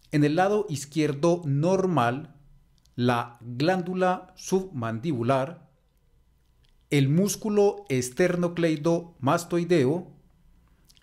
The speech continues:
y los vasos del espacio carotidio.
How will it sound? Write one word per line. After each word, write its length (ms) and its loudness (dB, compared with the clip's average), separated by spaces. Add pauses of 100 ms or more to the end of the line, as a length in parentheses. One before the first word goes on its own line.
(180)
y 120 2
los 200 2
vasos 640 -2 (340)
del 160 2
espacio 840 -2
carotidio. 840 -4